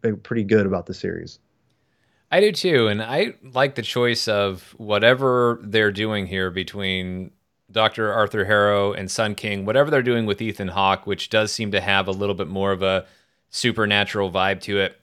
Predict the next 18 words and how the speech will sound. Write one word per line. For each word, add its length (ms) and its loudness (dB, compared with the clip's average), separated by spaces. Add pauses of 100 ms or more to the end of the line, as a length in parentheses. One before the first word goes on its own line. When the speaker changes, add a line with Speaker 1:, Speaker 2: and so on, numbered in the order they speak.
(120)
Speaker 2:
I 140 2
think 160 2
that's 240 2
the 80 -6
right 200 2
choice, 300 -4
even 240 0
over 200 0
something 360 -4
Speaker 1:
Yeah. 80 2
Speaker 2:
like 300 -2
Bushwhacker, 600 0
which 200 -4
I 80 -2
think 180 -8
is 140 -4
a 60 -4
more 420 -4